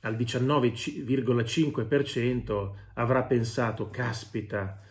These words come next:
sarei potuto, se ci fossi stato io, sarei potuto diventare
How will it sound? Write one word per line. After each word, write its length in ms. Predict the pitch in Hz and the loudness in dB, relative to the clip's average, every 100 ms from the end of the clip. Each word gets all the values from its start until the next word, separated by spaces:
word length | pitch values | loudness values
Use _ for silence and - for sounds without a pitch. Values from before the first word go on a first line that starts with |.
| - - | -20 -18
sarei 380 | - 120 127 120 | -8 0 4 2
potuto, 800 | 120 104 127 123 123 110 104 - | 2 -2 0 0 2 2 0 -10
se 140 | - | -8
ci 140 | 123 113 | -6 -2
fossi 380 | 151 147 - 123 | 2 2 2 -4
stato 400 | - 127 127 110 | 0 0 2 2
io, 220 | 117 120 | 4 2
sarei 300 | 117 107 107 | 2 -2 -2
potuto 380 | 107 104 123 107 | -2 -4 -2 -2
diventare 840 | 104 101 101 123 113 101 98 | 0 0 0 0 0 -2 -6